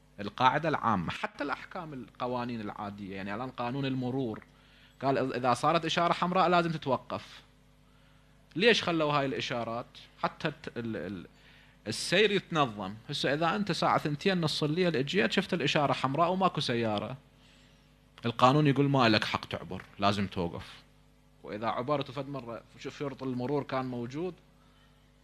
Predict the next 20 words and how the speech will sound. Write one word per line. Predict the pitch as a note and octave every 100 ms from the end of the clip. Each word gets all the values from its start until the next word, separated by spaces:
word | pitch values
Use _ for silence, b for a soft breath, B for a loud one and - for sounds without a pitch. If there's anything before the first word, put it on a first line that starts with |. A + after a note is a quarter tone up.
| -
يغرمك، | - B2 B2+ G2+ F2+ F2+ - - _ _ _ _ _ _ -
لأن، | G2+ F2+ G#2 G2+ -
لأن | F#2 G2 F2+
في | F#2+
القانون | G#2 - A2 A#2+ E3 D3+
يلاحظ | B2 C#3 C3
الحالة | A2+ G#2 C3 D3 D#3+
ال-، | F#3+ E3 D#3 F3+ _ _ _ _ _ _ _ _ - G2
العامة، | F#2 - A#2 A#2 G2+ E2 - B B B2
لا | C#3
تلاحظ | - A2+ G#2 F#2+
الحالات | F#2+ - F#2+ G2 G2 G2+
الاستثنائية. | - - G2 - F#2 F2 F2+ F#2 G2 _ _ B B B
هسه | - - G#2+
هذا | G#2
بيه | G#2 G2 G#2
بحث | - G2 - G#2+
مفصل. | - F#2+ - - - _ _ _ _ _ _ _ _ _ _ _ _ _ b b b b b b _ _ _ _ -
فلأن | C3 C#3 D#3+ B3 C#4 B3
الرجل | G#3+ F#3 F3 D#3+ D#3 C#3+